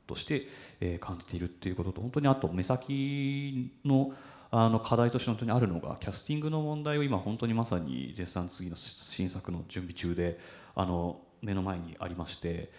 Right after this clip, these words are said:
やっぱりどうしても日本のキャスティングシステムって、あの、まあ、客を呼べる人で、い-、一部の本当に集中した方が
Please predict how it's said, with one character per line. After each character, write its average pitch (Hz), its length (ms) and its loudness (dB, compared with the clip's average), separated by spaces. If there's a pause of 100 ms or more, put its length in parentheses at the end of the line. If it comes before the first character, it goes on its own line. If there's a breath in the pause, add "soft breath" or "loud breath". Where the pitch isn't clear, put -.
(300 loud breath)
や 120 80 0
っ - 40 -10
ぱ - 100 2
り 135 80 6
ど 135 120 0
う - 20 -2
し - 80 -8
て - 40 4
も 90 80 4
日 90 60 2
本 101 140 2
の 107 80 0
キ 110 80 -2
ャ 101 40 0
ス - 100 -10
テ 113 60 0
ィ - 20 2
ン - 20 0
グ 110 80 -2
シ 120 100 -4
ス - 120 -8
テ 85 100 -4
ム 76 80 -4
っ - 20 -8
て、 - 500 -12
あ - 80 -6
の、 50 760 -10
ま 101 80 -4
あ、 - 20 -10
客 - 240 -10
を - 20 -8
呼 80 100 -6
べ 80 120 -6
る 85 80 -14
人 85 260 -8 (420 loud breath)
で、 - 80 0
い-、 101 120 -4 (420)
一 - 200 -10
部 82 80 -12
の 80 60 -14
本 90 180 -4
当 104 60 -2
に 98 80 2
集 98 200 -2
中 95 160 0
し - 60 -6
た 92 260 4
方 - 300 0
が 87 200 4